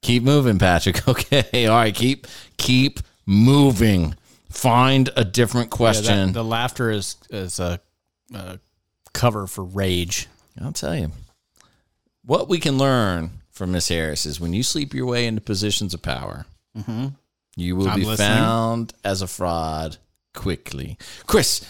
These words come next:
Speaker 1: that is sexist. Uh, that's how she got her first job, from her boyfriend that she was sleeping with at the time. Sorry.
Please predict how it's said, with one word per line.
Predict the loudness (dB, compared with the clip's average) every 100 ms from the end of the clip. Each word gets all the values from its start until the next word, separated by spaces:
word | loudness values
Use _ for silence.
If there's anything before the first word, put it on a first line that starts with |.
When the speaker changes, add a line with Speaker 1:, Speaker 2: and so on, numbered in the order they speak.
| -2
Speaker 1:
that | 0 0
is | 0
sexist. | 0 0 0 -2 -4 -4 -6 -10 -4
Uh, | 0 4 4 4 4 2 2
that's | 2
how | 2
she | 2
got | 0
her | 0
first | -2 -4
job, | -4 -6 -8 -16 _ _ _
from | -4 -2
her |
boyfriend | -2 -4 -8 -8 -10 -10 -14 _
that | -8
she | -6
was | -6
sleeping | -8 -8 -10
with | -10 -12 _ _ _ _
at | -20 -20
the | -20
time. | -20 -20 _ _ _ -20 -20 _ _ _
Sorry. | -4 0 4 4 4 2 2 2 0